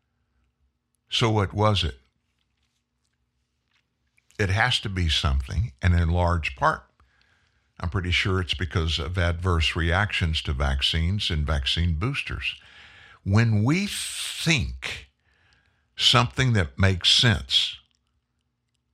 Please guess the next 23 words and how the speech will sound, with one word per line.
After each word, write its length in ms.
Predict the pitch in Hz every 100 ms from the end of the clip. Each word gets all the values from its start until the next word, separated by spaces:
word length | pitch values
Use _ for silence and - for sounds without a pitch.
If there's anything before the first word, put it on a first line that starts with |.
| -
is 300 | 110 87 -
the 140 | 92
sense 800 | 80 - - 113 69 - - - - _ _ _
in 160 | 98 82
something 500 | - 117 107 107 95
that's 240 | 85 -
happening 520 | - 107 - 123 120
in 140 | 101 90
our 140 | 85
world, 520 | 85 95 104 131 135 - _ _ _ _ _ 101
and 100 | 92
our 120 | 87
government 500 | 78 104 110 107 85
doesn't 320 | 95 85 87
even 240 | 82 71
talk 340 | 67 87 90 -
about 260 | 92 95
it, 180 | 107 101
you 80 | 98
can 160 | 95 90
almost 420 | 92 85 85 98
always 380 | 95 98 95 80
bet 440 | 92 139 180